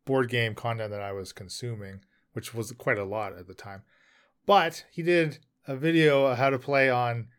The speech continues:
a miniatures game called Dust Tactics, or Dust. There's also a version, Dust Warfare. So one, one of which is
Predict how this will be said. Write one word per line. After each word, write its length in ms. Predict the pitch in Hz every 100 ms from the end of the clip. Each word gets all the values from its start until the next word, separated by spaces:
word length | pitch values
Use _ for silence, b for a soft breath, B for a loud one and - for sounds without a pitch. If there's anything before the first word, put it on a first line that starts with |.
| _ _
a 100 | 120
miniatures 500 | 120 147 180 143 123
game 280 | 120 120 120
called 300 | 117 104 104
Dust 460 | 127 135 - - - _ _ _ 170 - _ _
Tactics, 680 | - 135 - - - - - _ _ _ _
or 220 | 143 143 135
Dust. 520 | 135 127 - - - _ _ _ _ _ -
There's 180 | 127 135
also 220 | 127 127
a 60 |
version, 340 | 113 123 117 107
Dust 320 | 117 110 -
Warfare. 640 | 113 104 117 120 120 120 101
So 140 | -
one, 400 | 113 123 131 127 120 b b b b
one 260 | 127 131 151
of 160 | 151 123
which 260 | 135 127
is 400 | 123 120 117 107